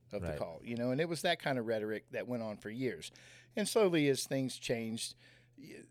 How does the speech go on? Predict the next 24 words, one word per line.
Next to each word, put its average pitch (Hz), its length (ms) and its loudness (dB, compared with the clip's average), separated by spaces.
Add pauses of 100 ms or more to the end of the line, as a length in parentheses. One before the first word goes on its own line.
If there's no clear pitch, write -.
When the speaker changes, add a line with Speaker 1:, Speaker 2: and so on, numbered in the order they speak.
(140)
Speaker 1:
their 151 180 6
mindset 123 500 0
was 131 140 -6
different. 110 420 -4
And 117 40 -6
of 120 60 -10
course, 123 220 -4
some 113 180 -4
retired 104 380 -6
out, 120 260 -2
new 117 140 -6
people 120 280 -10
get 107 180 -8
promoted 113 460 -8
that 95 140 -6
were - 80 -18
here 147 520 2 (180)
during 123 280 -4
the 107 60 -6
change 127 380 -2
of 113 100 -4
it 113 100 -4
and 113 80 -8
stuff, 107 400 0